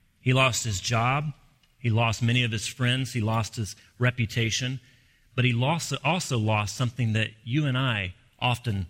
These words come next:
need to lose, and that's our pride. That's our illusion of control over life, an illusion that we can manipulate God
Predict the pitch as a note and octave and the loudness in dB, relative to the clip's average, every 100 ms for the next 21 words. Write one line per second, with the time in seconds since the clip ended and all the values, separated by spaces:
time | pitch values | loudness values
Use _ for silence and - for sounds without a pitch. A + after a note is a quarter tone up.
0 | - - A2 - F#2+ F#2+ F#2+ F2 - - | -6 0 0 0 -2 0 -2 -4 -10 -18
1 | _ _ A2 G#2 G#2+ - G2 - - F#2+ | _ _ -4 -2 -2 -2 -6 -6 -12 -10
2 | F#2+ F2 F2 _ _ _ _ C3+ A#2 B2+ | -10 -10 -18 _ _ _ _ -4 0 2
3 | G#2+ G2+ G#2 B2+ A2 A#2+ G#2 - G#2 - | 2 2 2 2 2 0 -2 0 -2 -2
4 | - B2 B2 A2+ G#2+ G2+ G2 F#2+ F#2+ G#2+ | -6 -2 0 0 -2 -4 -4 -4 -4 -6
5 | - - A2 G#2+ B2 C3 A2+ A2 G#2+ A#2+ | -8 -4 0 2 2 2 2 0 0 0
6 | G#2+ G2+ G2+ A#2+ C#3 D3 C3 A#2+ A2 G#2+ | 0 0 2 0 -2 -4 -4 -4 -4 -2
7 | G2+ F#2 | 0 -2